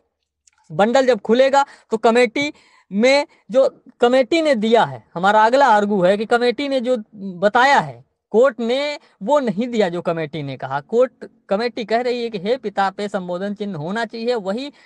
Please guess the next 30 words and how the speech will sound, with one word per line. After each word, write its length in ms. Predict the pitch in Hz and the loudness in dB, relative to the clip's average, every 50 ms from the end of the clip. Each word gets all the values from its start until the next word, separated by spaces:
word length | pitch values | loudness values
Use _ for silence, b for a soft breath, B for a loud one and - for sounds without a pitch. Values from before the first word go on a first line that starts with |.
| b b b b b - - 180 185 190 | b b b b b -10 -6 -4 -4 -4
कमेटी 420 | 196 - 220 226 233 233 - 254 247 | -2 -2 -2 0 0 0 0 0 0
ने 120 | 247 240 | 0 -2
साक्ष्य 400 | - - 220 220 220 - - 208 | 0 2 2 2 2 0 -2 -2
लगाया 380 | 180 160 165 190 202 226 254 247 | 0 2 2 4 4 4 2 2
जो 100 | 240 226 | -2 -4
साक्ष्य 380 | - - 196 190 - - 175 | -4 -2 -4 -4 -4 -6 -10
हमने 340 | 143 147 180 208 233 247 240 | -8 -6 -4 -2 0 0 0
लगाया 360 | 208 160 147 147 151 143 139 | 0 0 0 -2 -2 -2 -4
था। 200 | - - 127 120 - b b b b b b b b 190 | -4 -8 -14 -14 -16 b b b b b b b b 0
मानसिक 340 | 220 254 277 254 320 294 285 | 2 2 2 0 -2 -4 -4
उद्दंड 280 | 269 226 262 269 262 | -2 0 0 0 0
प्रतिमान 400 | 240 269 226 269 240 240 247 247 | -2 -4 -4 -2 0 0 0 0
में 160 | 254 254 262 | 0 -2 -4
कमेटी 360 | 247 247 233 233 233 214 254 247 | -2 -2 -2 -2 -4 -4 -4 -6
ने 100 | 240 220 | -4 -4
वही 300 | 165 165 180 233 339 381 | -4 -4 -2 0 0 0
साक्ष्य 360 | - 262 208 180 - - 202 | 2 2 0 0 -2 -4 -4
लगाया 340 | 175 156 156 165 180 220 254 | -2 0 0 0 0 0 -2
जो 160 | 247 285 285 _ _ - | -6 -10 -18 _ _ -6
साक्ष्य 280 | - 190 214 - - 247 | -4 -4 -4 -4 -6 -8
हमने 280 | 180 208 247 302 311 285 | -6 -6 -4 0 0 2
लगाया 300 | 247 190 185 180 185 190 | 2 2 2 2 0 0
था, 80 | 220 | 0
लेकिन 380 | 214 214 196 185 208 196 180 - - | -2 -2 -2 -4 -6 -8 -10 -10 -8
कोर्ट 300 | 185 190 208 214 - 170 | -6 -4 -4 -4 -4 -6
ने 280 | 156 190 226 226 - b b b b b b 190 | -8 -6 -6 -6 -8 b b b b b b -4
वो, 260 | 190 247 294 285 - _ _ - | 0 0 0 0 0 _ _ -6
उन 160 | 247 285 294 | -6 -4 0
प्रश्नों 320 | 247 208 190 208 202 190 | 0 -2 0 0 -4 -2
पे 180 | 185 233 269 | 0 0 0